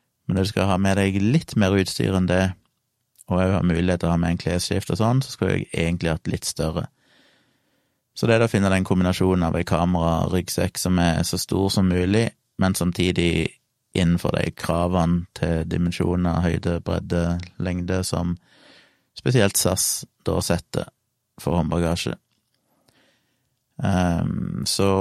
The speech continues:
jeg var inne og kikket på noen, og jeg begynner å kikke på dem, så blir jeg alltid litt oppslukt, for jeg blir stående helt apatisk, og tar ned en ryggsekk og åpner den opp, står jeg bare og kikker på den, mens jeg sånn inni hodet mitt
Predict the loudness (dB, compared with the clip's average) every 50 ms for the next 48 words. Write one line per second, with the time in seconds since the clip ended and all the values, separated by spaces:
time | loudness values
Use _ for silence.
0 | 2 2 0 0 0 2 2 2 0 0 0 0 0 0 -2 0 0 2 2 4
1 | 4 4 2 0 -2 -6 _ _ _ _ _ -2 0 2 2 2 2 2 0 0
2 | 2 2 0 0 -2 -4 -2 -4 -2 0 2 2 2 2 2 0 0 0 0 -2
3 | -2 -4 -4 -2 -2 -4 -4 -4 -4 -4 -2 -2 -2 -2 -2 -2 -2 -2 -2 -2
4 | 0 0 2 2 2 2 2 0 0 -2 -4 -6 -6 -4 -4 -4 -2 0 0 0
5 | 0 -2 -4 -4 -4 -4 -4 -6 -4 -2 -2 -2 -2 -4 _ _ _ _ _ _
6 | _ _ _ _ _ _ _ _ _ _ _ _ _ _ _ _ _ _ _ _
7 | -14 -12 -12 -4 -2 0 0 2 2 2 0 0 0 0 0 0 0 0 0 0
8 | 0 2 2 2 0 0 -2 -2 -2 -2 -2 0 2 0 0 -2 -4 -10 -6 -2
9 | -2 -2 0 0 -2 -2 -2 -2 -4 -4 _ -6 -2 0 0 2 2 2 2 0
10 | 0 0 -2 -2 -2 -4 -4 -2 0 2 2 2 4 2 2 2 0 0 0 0
11 | 0 0 -2